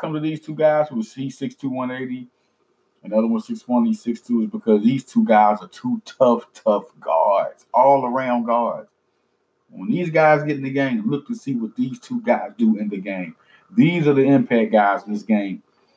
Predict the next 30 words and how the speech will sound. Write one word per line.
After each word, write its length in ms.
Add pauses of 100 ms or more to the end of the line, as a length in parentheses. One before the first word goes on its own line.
(160)
I've 140
always 320
picked 300
guys 480
to 80
do 180
this 320
and 100
do 140
that 300
in 160
the 80
game. 360
So 160 (200)
Colin 240
Gillespie's 340
a 60
guy 180
we 120
need 100
to 60
see 300 (220)
really 600 (340)
set 300
the 60
tone 380
in 60
this 180
game, 460 (580)
um, 480